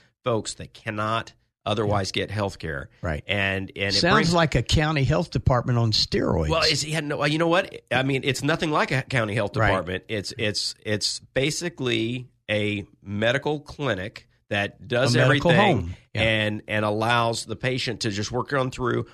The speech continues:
Speaker 1: without having to worry about cash.
Speaker 2: Right.
Speaker 1: They, they have a, a volunteer ophthalmologist and optometrist
Speaker 2: Okay.
Speaker 1: that'll come out. They'll examine patients.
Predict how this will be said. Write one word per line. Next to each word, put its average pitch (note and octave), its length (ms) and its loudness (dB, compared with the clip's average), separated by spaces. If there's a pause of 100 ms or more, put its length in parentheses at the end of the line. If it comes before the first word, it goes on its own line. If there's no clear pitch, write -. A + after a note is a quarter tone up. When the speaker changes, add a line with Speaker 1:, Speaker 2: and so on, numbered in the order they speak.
Speaker 1:
without G2+ 400 0
having B2+ 260 -2
to C3+ 60 -2
worry C3 240 0
about B2 280 -2
cash. F2+ 540 -10 (220)
Speaker 2:
Right. E2 260 -8
Speaker 1:
They, A2 220 0
they A2 180 0
have A2 300 0
a, F#2 180 -4 (380)
a - 80 -14
volunteer A#2+ 380 0
ophthalmologist A#2 680 -2
and G#2 100 -4
optometrist A#2 680 -4 (140)
Speaker 2:
Okay. - 100 -8
Speaker 1:
that'll G#2 160 0
come A#2 240 0
out. A2+ 200 0
They'll G2 140 -2
examine A2 400 0
patients. A2+ 460 -2